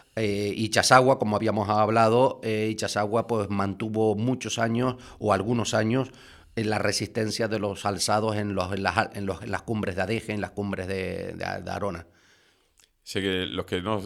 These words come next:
Speaker 2: los que se resistieron fueron bautizados y los que no se resistieron fueron
Speaker 1: Bueno,
Speaker 2: asesi-, asesinados.
Speaker 1: pues imagínate cómo se, co-, cómo ellos cogerían la palabra de, del cristianismo después de ver a los cristianos hacer ese tipo de tortura. Y luego, curiosamente, donde habían desembarcado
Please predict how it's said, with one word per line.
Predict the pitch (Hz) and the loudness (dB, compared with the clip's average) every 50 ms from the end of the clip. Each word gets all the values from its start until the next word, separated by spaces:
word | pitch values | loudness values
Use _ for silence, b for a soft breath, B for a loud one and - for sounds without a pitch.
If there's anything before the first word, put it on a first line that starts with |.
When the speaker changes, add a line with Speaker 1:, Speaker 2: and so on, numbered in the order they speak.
| - | -8
Speaker 2:
los | - 87 | -12 -10
que | - - | -6 -6
se | 80 - 87 | -4 -4 -2
resistieron | 82 82 - 85 - - 107 110 131 131 131 123 - | -2 -4 -4 -6 -4 0 0 2 2 0 -4 -6 -8
fueron | - 95 92 95 90 | -6 -4 -4 -2 -2
bautizados | 90 90 87 - - - - 107 120 127 127 113 | -2 -4 -4 -4 -6 -4 -2 -2 -2 -2 -4 -6
y | 101 | -4
los | 85 87 | -6 -6
que | - - 78 | -6 -6 -6
no | 80 82 85 | -6 -6 -6
se | - 98 | -6 -6
resistieron | 87 85 82 85 - - 90 107 104 | -6 -6 -6 -6 -4 -4 -4 -4 -4
fueron | - - 90 85 85 82 80 80 85 | -4 -2 -2 -2 -2 -4 -6 -4 0
Speaker 1:
Bueno, | 127 123 107 107 | 2 4 4 4
Speaker 2:
asesi-, | 117 - 95 - | 2 0 -2 -4
asesinados. | - 87 - 90 - - 82 71 65 67 | -4 -2 -2 -2 -4 -4 -8 -8 -8 -6
Speaker 1:
pues | - 110 107 107 | -2 0 0 0
imagínate | - 123 113 104 - - 131 135 131 139 117 | 2 2 2 2 2 2 2 2 2 0 0
cómo | - 120 117 110 | 0 2 0 0
se, | - - 107 101 - | 0 0 -2 -2 -2
co-, | - 113 101 - | -4 -4 -4 -2
cómo | - - 123 113 117 113 | 0 2 2 4 4 2
ellos | 117 113 120 113 107 | 2 2 2 0 0
cogerían | - 120 107 - 110 107 110 117 110 107 104 | 2 0 2 2 2 0 0 2 2 2 4
la | 104 101 | 4 4
palabra | 104 107 101 104 104 101 104 101 98 | 4 4 4 4 4 4 2 0 0
de, | 95 101 101 101 98 98 98 98 98 95 95 95 92 | 0 0 -2 0 0 0 0 -2 -2 -2 -2 -4 -4
del | 98 92 90 | -6 -6 -6
cristianismo | - 95 92 - 107 104 104 117 117 98 107 117 123 127 123 B B B B B B | -8 -10 -8 -4 -2 0 2 2 2 2 0 0 -2 -2 -4 B B B B B B
después | - 104 - - - 98 | -4 -4 -4 -2 0 0
de | 101 95 | 2 2
ver | 110 101 | 2 2
a | 98 | 2
los | 101 92 - | 2 0 -2
cristianos | - - 104 98 - - 123 123 120 120 135 143 147 - - B B B B B B | -4 -6 -8 -6 -4 0 4 4 6 6 4 2 0 -2 -8 B B B B B B
hacer | - 98 - - 107 95 | -2 -2 0 0 -2 -2
ese | 95 - - | -2 -4 -6
tipo | 98 - 87 80 95 | -6 -6 -4 -4 -2
de | 90 90 | -4 -4
tortura. | 85 92 82 - - 143 - 104 | -4 -6 -10 -8 -6 -4 -2 -2
Y | 98 | -2
luego, | 98 113 113 110 101 | 0 0 0 0 0
curiosamente, | - 104 101 104 104 101 - 104 110 113 101 113 101 | 0 0 0 2 0 2 2 0 0 2 2 2 2
donde | 101 98 92 95 | 2 2 2 0
habían | 95 104 104 107 | 0 2 2 0
desembarcado | 104 104 95 - 104 101 98 98 98 98 - 104 101 101 110 120 123 | 0 0 0 0 0 0 2 0 0 0 0 0 0 2 0 0 -2